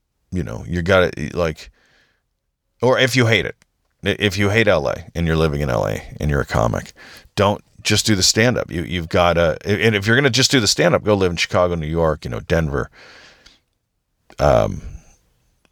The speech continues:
what's the city in Texas? Christ. Um, I can't believe I can't think of the name of the city in Texas that's got such a great scene.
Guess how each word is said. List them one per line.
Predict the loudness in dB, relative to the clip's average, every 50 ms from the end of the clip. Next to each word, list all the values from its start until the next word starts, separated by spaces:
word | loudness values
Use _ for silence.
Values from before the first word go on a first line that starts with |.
| _ _ _ _
what's | -8 -6 -6 -4 -2 0
the | 0
city | 0 0 0 0 -2
in | -2 0
Texas? | 2 2 2 2 2 -2 0 0 -2 -2 -2 -6 _ _ _ _ _ _ _ _ _ _ _ _ _ _ -16
Christ. | -10 -2 -2 -2 0 0 -4 -6 -6 -6 -10 -12 -14 -20 -20 -20 -20 -20 -20 _ _
Um, | -6 0 2 4 4 4 4 2 0 -4 -6 -8 -14 _ _ _ _ _ _ _ _ _ _ _ _ _ _ _ _ _ _ _ _ _ _ _ _ _ _ _ _ _ _ _ _ _
I | -6
can't | 0 2 2 4
believe | 6 4 6 6
I | 4 2
can't | 4 2 2 2
think | 2 2 0 2
of | 0
the | 2
name | 0 2 0 -2 -4 -6 -8
of | -8 0
the | 2
city | 2 4 4 2 0
in | -2 -2
Texas | 0 0 -2 0 -2 -2 -4 -4 -4
that's | -4 -4 -6 -4
got | -4 -2
such | 0 0 -2 0 -2
a | -2
great | 0 0 -2 0 0 0
scene. | 0 0 -2 -4 -6 -10